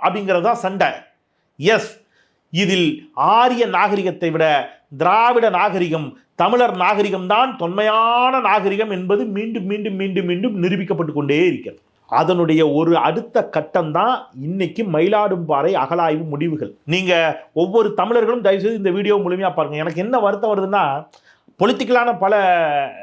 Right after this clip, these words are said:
வீடியோஸ் வந்து நல்ல பார்வையாளர்களை பெறுகிறது. இந்த மாதிரி வரலாறு முக்கியமான செய்திகளை நம்ம பேசுகின்ற பொழுது அதை நீங்க கடந்து போயிடுறீங்க. அதனால தான் அந்த சீமான் மாதிரி, அ, பைத்தியம்லாம் வந்து எதையா உளறுச்சுன்னா அதை நீங்க நம்பி வைக்க வேண்டிய கட்டாயத்துக்கு தள்ளப்படுறீங்க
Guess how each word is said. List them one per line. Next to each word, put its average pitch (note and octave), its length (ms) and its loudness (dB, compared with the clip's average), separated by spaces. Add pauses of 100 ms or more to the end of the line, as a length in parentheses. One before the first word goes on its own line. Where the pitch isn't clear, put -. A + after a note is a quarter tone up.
(120)
வீடியோஸ் A#3 300 0
வந்து G#3+ 180 -2
நல்ல G#3+ 300 0
பார்வையாளர்களை G3+ 580 0
பெறுகிறது. D#3 460 -4
இந்த D#3 120 -4
மாதிரி G#3+ 240 2
வரலாறு F3 800 0 (240)
முக்கியமான A#3+ 580 0
செய்திகளை A3+ 440 -2
நம்ம F3+ 180 -2
பேசுகின்ற G3 420 -2
பொழுது F#3 640 0 (360)
அதை F#3+ 280 0
நீங்க F#3+ 140 -2
கடந்து A#3 300 0
போயிடுறீங்க. G3 280 0
அதனால G#3 320 0
தான் B3 100 0
அந்த A3+ 120 -2
சீமான் A#3 420 -2
மாதிரி, G#3+ 640 0 (120)
அ, A3 340 -2 (140)
பைத்தியம்லாம் A3 460 0
வந்து A3+ 240 0
எதையா G#3 280 2
உளறுச்சுன்னா G#3 240 -2
அதை G#3+ 220 2
நீங்க G3+ 160 -2
நம்பி G3+ 220 -2
வைக்க G3+ 180 -2
வேண்டிய F#3 220 -4
கட்டாயத்துக்கு G3 420 -2
தள்ளப்படுறீங்க D3+ 520 -4